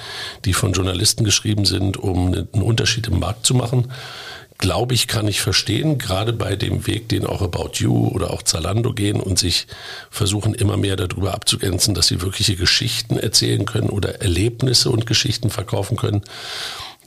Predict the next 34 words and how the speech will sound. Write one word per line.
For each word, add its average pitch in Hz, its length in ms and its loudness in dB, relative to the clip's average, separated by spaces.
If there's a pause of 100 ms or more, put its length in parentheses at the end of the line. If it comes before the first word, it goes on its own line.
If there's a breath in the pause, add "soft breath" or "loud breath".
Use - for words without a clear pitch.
ist - 220 2
das, 101 160 -4
glaube 92 180 -2
ich, 95 100 0
der 98 180 2
Weg, 95 220 -2
den, 92 440 0
den 90 220 2
viele 92 300 0
gehen, 120 360 0
um 101 180 2
sich 95 220 0
eben 101 220 2
auch - 120 -6
aus 101 120 2
der 92 100 -2
Vergleichbarkeit - 720 -2
rauszukriegen, 131 720 0 (680 loud breath)
ähm, 98 560 4 (320 loud breath)
sich - 220 4
so 92 200 2
einen 87 380 2 (800 loud breath)
wirklich 104 400 0
nischigen 113 680 4
oder 104 200 0
spitzen 113 500 2
Block 98 340 -2
zu 143 100 4
suchen, 135 540 2
um 104 240 2
da 98 180 0
den 98 240 0
Content - 480 -2
abzufischen 127 680 0